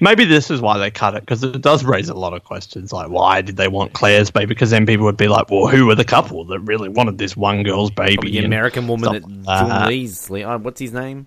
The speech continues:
Speaker 2: Not Jun Lee. Who's Jun Lee? <laughs>
Speaker 1: I don't know.
Speaker 2: I did a Brian Hardick moment there. <laughs> Move on. <laughs> Suk Ji
Speaker 1: Oh,
Speaker 2: or
Speaker 1: maybe
Speaker 2: names.
Speaker 1: the,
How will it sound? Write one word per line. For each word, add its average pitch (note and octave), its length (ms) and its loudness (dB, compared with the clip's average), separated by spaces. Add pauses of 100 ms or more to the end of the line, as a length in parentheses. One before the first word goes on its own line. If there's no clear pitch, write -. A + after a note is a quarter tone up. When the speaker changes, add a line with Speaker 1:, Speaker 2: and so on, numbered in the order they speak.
Speaker 2:
Not A2+ 180 -12
Jun F#2 280 -12
Lee. A2 240 -10 (320)
Who's C#4+ 160 -8
Jun E3 320 -4
Lee? C3+ 240 -4 (260)
<laughs> - 200 -18 (760)
Speaker 1:
I - 120 0
don't F#2 160 2
know. G#2+ 240 2 (240)
Speaker 2:
I G4 40 -4
did F3 120 4
a D3+ 40 2
Brian D3 320 6
Hardick E3+ 360 6
moment B2+ 380 -2
there. B2 260 6 (200)
<laughs> - 1000 -10 (1900)
Move E3 240 -2
on. E3 220 2 (420)
<laughs> - 360 -12 (1400)
Suk C#3+ 280 -12
Ji B3+ 240 -4
Speaker 1:
Oh, C#3 180 6
Speaker 2:
or C3+ 60 6
Speaker 1:
maybe A3+ 340 6
Speaker 2:
names. C#4+ 180 0
Speaker 1:
the, - 180 -12